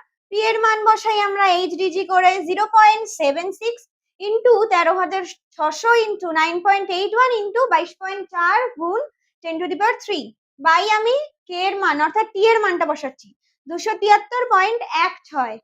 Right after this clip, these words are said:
তাহলে এ কত বেরোচ্ছে? এইট পয়েন্ট থ্রি ওয়ান ফোর জুল মোল ইনভার্স কে ইনভার্স। এটাই হলো আর এর মান। এরপর আরেকটা প্রশ্নে চলে আসা যাক যে শুষ্ক বায়ু অপেক্ষা আর্দ্র বায়ু হালকা হয় কেন?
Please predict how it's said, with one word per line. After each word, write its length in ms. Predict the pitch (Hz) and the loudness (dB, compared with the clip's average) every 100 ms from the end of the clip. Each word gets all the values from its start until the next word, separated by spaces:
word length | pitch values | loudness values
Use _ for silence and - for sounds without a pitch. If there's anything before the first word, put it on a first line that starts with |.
| _ _ _ | _ _ _
তাহলে 220 | 330 381 - 349 | -2 -2 -2 -4
এ 20 | 392 | 2
কত 140 | 370 359 440 | 2 2 0
বেরোচ্ছে? 420 | 453 480 - 508 554 480 302 349 | 0 0 0 0 0 -2 -4 0
এইট 260 | 415 466 480 - 330 | 2 2 0 -8 0
পয়েন্ট 360 | 320 339 427 466 - | 2 2 0 -4 -6
থ্রি 200 | 359 381 440 453 | -4 4 6 6
ওয়ান 200 | 359 302 285 285 | 4 2 0 -2
ফোর 240 | 311 359 453 311 285 | 2 4 2 -4 -12
জুল 360 | 302 349 427 539 622 _ _ _ 262 | -8 -2 2 2 2 _ _ _ -6
মোল 220 | 285 311 359 | -2 -2 -2
ইনভার্স 480 | 403 403 370 440 571 - _ _ _ _ | -2 0 4 4 2 -8 _ _ _ _
কে 120 | 359 392 392 | -6 -2 0
ইনভার্স। 380 | 339 285 254 208 _ _ _ - 311 | -2 -4 -8 -12 _ _ _ -12 -2
এটাই 260 | 427 494 508 | 4 6 4
হলো 200 | 370 302 415 - _ 285 | 2 -2 -4 -6 _ -10
আর 100 | 285 320 | -6 -4
এর 100 | 453 453 | -4 -2
মান। 180 | 392 311 226 - _ _ 359 | 0 0 -4 -16 _ _ -8
এরপর 380 | 440 508 415 330 403 | -2 4 4 6 4
আরেকটা 280 | 339 359 403 370 | 4 2 -2 -8
প্রশ্নে 320 | 381 370 392 403 | -10 -10 -10 -6
চলে 160 | 370 370 | -2 0
আসা 180 | 370 370 320 | 0 -4 0
যাক 140 | 415 392 302 | 0 0 -6
যে 100 | 302 466 480 | -4 -4 -2
শুষ্ক 340 | 403 403 - 480 440 | -4 -4 -6 0 4
বায়ু 180 | 440 466 403 | 4 4 4
অপেক্ষা 360 | 440 440 494 440 | 0 -6 2 4
আর্দ্র 220 | 330 294 359 | 4 0 -2
বায়ু 180 | 359 453 480 | 0 0 -2
হালকা 380 | 349 285 277 330 330 | 0 0 0 -2 -2
হয় 200 | 311 392 - | -2 -2 -4
কেন? 160 | 294 | -14